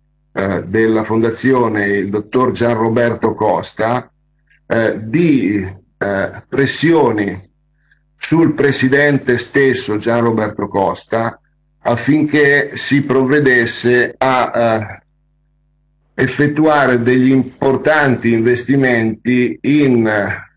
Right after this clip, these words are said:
società facenti riferimento all'imprenditore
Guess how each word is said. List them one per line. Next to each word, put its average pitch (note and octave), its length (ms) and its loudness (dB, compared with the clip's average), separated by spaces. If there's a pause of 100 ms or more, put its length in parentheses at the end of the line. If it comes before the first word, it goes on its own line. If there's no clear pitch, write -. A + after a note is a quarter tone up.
(100)
società C3 1040 -2 (160)
facenti B2+ 880 0
riferimento A#2+ 1300 0
all'imprenditore A#2+ 1400 0